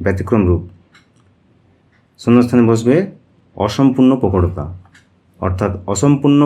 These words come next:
প্রকটতা হলো মেন্ডেলের স্বাধীন বিন্যাস সূত্রের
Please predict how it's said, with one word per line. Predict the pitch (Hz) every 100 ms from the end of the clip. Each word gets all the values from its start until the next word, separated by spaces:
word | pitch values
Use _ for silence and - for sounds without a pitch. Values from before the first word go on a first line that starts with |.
| 127
প্রকটতা | 120 120 117 123
হলো | 123 110 107 147 - _ _ _ - - -
মেন্ডেলের | 92 113 120 131 127
স্বাধীন | 117 117
বিন্যাস | 123 123 120
সূত্রের | 110 127 151